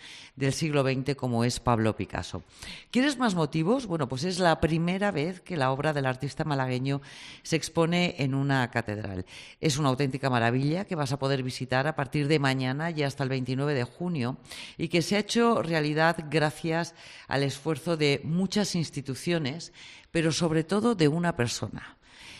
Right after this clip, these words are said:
Y me refiero al arzobispo de Burgos, que ha revolucionado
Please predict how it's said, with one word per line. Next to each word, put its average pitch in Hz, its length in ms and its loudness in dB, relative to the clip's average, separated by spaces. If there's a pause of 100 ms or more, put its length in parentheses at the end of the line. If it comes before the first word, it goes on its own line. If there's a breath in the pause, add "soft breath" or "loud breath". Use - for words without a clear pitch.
(120)
Y 180 100 2
me 180 120 6
refiero 226 580 4
al 156 160 6
arzobispo 156 840 0
de 131 160 0
Burgos, 123 580 -4 (360 loud breath)
que 196 100 2
ha 214 80 6
revolucionado 170 1400 4